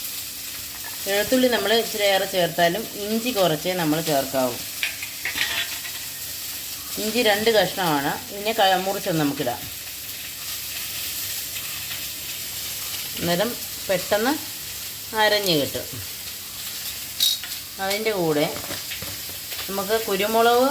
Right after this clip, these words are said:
കഷ്ണം നമ്മൾ പൊടിക്കാത്ത ഉണ്ടെങ്കിൽ അങ്ങനെ, ഇതിപ്പോൾ പൊടിച്ചതാണ് എൻ്റെ ഇരിക്കുന്നത്. എരിവിൻ്റെ അനുസരിച്ച് നമ്മൾ കുരുമുളക് ചേർക്കണം.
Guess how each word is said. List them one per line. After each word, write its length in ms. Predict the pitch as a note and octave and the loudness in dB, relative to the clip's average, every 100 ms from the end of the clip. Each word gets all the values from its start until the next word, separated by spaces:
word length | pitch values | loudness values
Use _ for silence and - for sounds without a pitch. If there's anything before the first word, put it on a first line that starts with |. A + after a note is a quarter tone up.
| C#4+ - - - - - - - - | 2 -6 -10 -10 -10 -10 -10 -8 -2
കഷ്ണം 360 | F3 F3 E3 F#3+ | 0 0 -2 -2
നമ്മൾ 140 | F3+ F#3 F3+ F#3 | 0 2 2 2
പൊടിക്കാത്ത 400 | F#3 B3 B3 C4+ A#3+ | 2 4 4 6 4
ഉണ്ടെങ്കിൽ 360 | A3+ A3+ A#3 G3+ | 2 2 4 4
അങ്ങനെ, 340 | F#3 E3+ C#3+ F#3 - - - - - - | 4 2 2 -2 -4 -6 -6 -8 -8 -4
ഇതിപ്പോൾ 260 | A3+ A#3 A3+ | 0 0 2
പൊടിച്ചതാണ് 480 | A3 G#3+ A#3+ A#3 F#3+ F3 | 2 2 4 4 6 4
എൻ്റെ 120 | F3 E3+ | 4 2
ഇരിക്കുന്നത്. 480 | D#3+ D#3+ D#3 D#3 G3+ D4 F#3+ G3+ | 2 0 0 2 0 0 -4 0
എരിവിൻ്റെ 340 | A3+ A#3+ A#3 F#3+ | 2 2 4 4
അനുസരിച്ച് 380 | F3 F#3+ F3+ G3 F3 | 2 0 -4 -2 -2
നമ്മൾ 140 | D#3 F#3+ - | 0 -2 -2
കുരുമുളക് 440 | E3+ E3 E3 E3 C#3+ | -2 2 2 4 2
ചേർക്കണം. 360 | A#2+ B2 - | 2 -2 -4